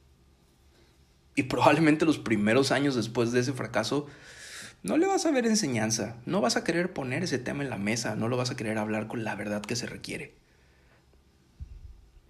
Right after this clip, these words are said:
La intención de este podcast, ya para terminar, es que seas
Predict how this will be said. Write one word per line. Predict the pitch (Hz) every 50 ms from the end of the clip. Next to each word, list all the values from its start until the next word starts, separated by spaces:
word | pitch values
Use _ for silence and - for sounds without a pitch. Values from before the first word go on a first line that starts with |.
| _ _ _ _ _ _ _ _ _ _ _ _ _ _ _ _ _ _ _ _ _ _ _ _ _ _ _ _ _ _ _ _ _ _ _ _ _ _ _ - - - - -
La | - 127 127
intención | 123 123 120 123 120 120 - 135 135
de | 143
este | 147 - - -
podcast, | - - 143 - - - - - - - -
ya | - 120 113 110
para | 123 123 123 123
terminar, | 123 123 123 120 117 113 110 - - - - - - - - - - - - _ _ _ _ _ _ _ _ _ _ _ _ _ _ _ _ _ _ _ _ _ _ -
es | - 135 120
que | 120 135
seas | 120 - 131 120 120 - - -